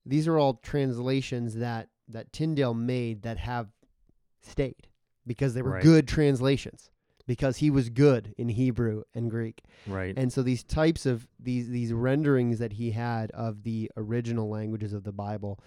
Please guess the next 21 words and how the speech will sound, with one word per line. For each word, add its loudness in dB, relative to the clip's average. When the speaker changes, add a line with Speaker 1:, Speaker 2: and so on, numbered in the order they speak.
Speaker 1:
have -6
left -2
their 2
mark -2
on -4
the -4
English -8
language, -8
Speaker 2:
Mm-hmm. -4
Speaker 1:
not 0
just -4
in 0
Bible -2
translations, -6
but -12
just -10
even -6
in -4
our, -8
in -8
our -8